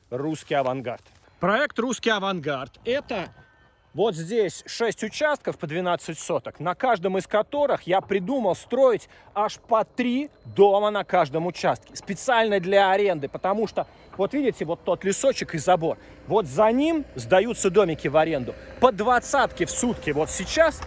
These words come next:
по-моему, в выходные двадцатка, в будни десять тысяч рублей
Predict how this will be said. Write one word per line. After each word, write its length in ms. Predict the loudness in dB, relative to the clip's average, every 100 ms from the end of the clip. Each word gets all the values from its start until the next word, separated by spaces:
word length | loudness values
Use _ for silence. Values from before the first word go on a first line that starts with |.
| -14 2
по-моему, 220 | 4 4
в 80 | 2
выходные 560 | 0 2 2 2 -2
двадцатка, 560 | 2 0 2 0 2 -2
в 100 | -2
будни 300 | -4 -2 -2
десять 420 | 2 0 0 -6
тысяч 320 | -8 -8 -8 -4
рублей 400 | -2 -2 -2